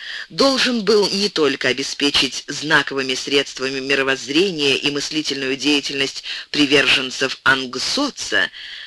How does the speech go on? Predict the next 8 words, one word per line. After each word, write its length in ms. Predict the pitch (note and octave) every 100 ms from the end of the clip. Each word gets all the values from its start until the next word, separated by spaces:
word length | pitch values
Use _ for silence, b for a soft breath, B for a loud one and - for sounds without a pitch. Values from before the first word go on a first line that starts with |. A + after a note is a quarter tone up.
| B -
но 280 | D3+ D#3 D3+
и 200 | - E3+
сделать 600 | B2 A#2+ E3 E3 D#3+ -
невозможными 880 | D3+ D#3 D3+ C#3+ C#3+ F3 G3 A#3 A#3
любые 480 | G#3+ D#3+ A3+ B3
иные 400 | C4 C#4+ D#4+ G3
течения 540 | D3+ B2+ - B2 B2 B2
мысли. 540 | B2 G2+ - - D2+